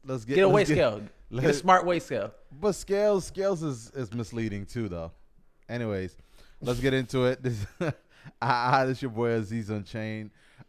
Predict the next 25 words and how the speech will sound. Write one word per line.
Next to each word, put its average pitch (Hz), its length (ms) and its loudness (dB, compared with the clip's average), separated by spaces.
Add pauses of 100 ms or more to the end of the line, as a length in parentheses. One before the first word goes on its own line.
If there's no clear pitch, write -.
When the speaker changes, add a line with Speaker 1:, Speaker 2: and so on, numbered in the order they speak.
Speaker 1:
of 190 220 0
the 143 240 -14
O 143 100 2
Y 120 360 0
S 120 280 -6
O 185 140 -4
U 120 160 -6
Series 117 340 -6
Podcast, 107 640 -6
episode 104 480 -8
fifty-two, 120 1200 -8
right? 117 260 -4 (420)
Speaker 2:
Fifty-two. 120 480 -4
Speaker 1:
Fifty-two. 113 960 -8
What's 104 160 -8
poppin'? 107 400 -2 (640)
Speaker 2:
What's - 120 -18
poppin', 113 360 -4
man? 110 180 -6
My 110 100 -8
name 123 180 -6
is 113 100 -8
Aziz 117 340 -8
Unchained. 117 560 -8 (520)
Uh, 107 400 -4